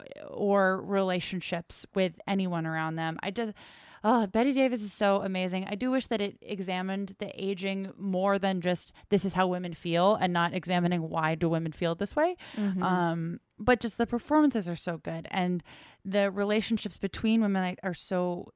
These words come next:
Speaker 1: int-, like, they're, they're more detailed than just, like,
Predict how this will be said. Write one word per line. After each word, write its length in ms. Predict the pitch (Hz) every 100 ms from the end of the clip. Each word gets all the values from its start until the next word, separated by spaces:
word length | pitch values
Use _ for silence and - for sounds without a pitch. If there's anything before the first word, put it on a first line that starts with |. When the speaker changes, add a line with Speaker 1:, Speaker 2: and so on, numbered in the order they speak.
| - _
Speaker 1:
int-, 280 | 226 294 -
like, 260 | 233 220 190
they're, 160 | 233
they're 180 | - 254
more 380 | 233 233 254 269 214 _
detailed 760 | - 214 220 - 190 170 165 156
than 320 | 175 175 180
just, 220 | 175 170
like, 220 | 180 175